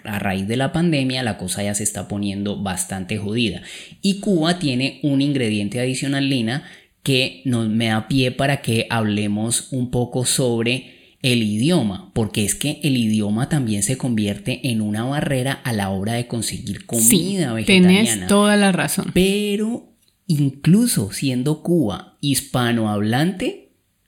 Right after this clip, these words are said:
Speaker 1: hablando nosotros el mismo idioma que los cubanos, allá la cosa sí se puso muy dura.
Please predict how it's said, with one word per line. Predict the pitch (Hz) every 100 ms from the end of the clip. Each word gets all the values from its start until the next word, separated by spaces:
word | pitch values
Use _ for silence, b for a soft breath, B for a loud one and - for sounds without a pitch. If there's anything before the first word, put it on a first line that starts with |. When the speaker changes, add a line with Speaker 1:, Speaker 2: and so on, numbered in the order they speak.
| _
Speaker 1:
hablando | - 113 113 113 143
nosotros | 170 135 120 123
el | 113
mismo | 113 120 135
idioma | 139 147 160
que | 170
los | 151 120
cubanos, | - 113 110 131 190 220 -
allá | 107 95 95 98
la | 92 90
cosa | 104 - 101
sí | - 101
se | - -
puso | 92 113 101 101
muy | 98 104 120 110 92
dura. | 95 92 90 85